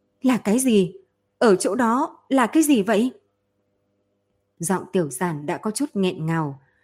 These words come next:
Hắn liều mạng lôi kéo cánh tay Hoa Mama, đôi mắt gắt gao nhìn chằm chằm vào cửa động. Một đôi chân đầy bùn đất xuất hiện ở cửa động.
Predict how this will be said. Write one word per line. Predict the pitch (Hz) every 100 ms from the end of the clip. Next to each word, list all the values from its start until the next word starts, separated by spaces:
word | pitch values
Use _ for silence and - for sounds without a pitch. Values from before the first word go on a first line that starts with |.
| _
Hắn | - 190
liều | 277 180
mạng | 160 180 -
lôi | 220 220
kéo | 208 185
cánh | 202 190
tay | 226
Hoa | 208 226
Mama, | 208 208 190 190 190 185 - _ _ _
đôi | 240
mắt | 220 285 -
gắt | - -
gao | 202 190 185 170 _
nhìn | 214 190
chằm | 175 202
chằm | 170 190
vào | 165 170
cửa | 196 151
động. | 170 160 - _ _ _ _ _ _ _ _ _
Một | 240 208
đôi | 240 254
chân | 269 240 196
đầy | 180 151
bùn | 180 147
đất | 175 302 _ -
xuất | - 311
hiện | 247 -
ở | 165 -
cửa | 190
động. | 143 170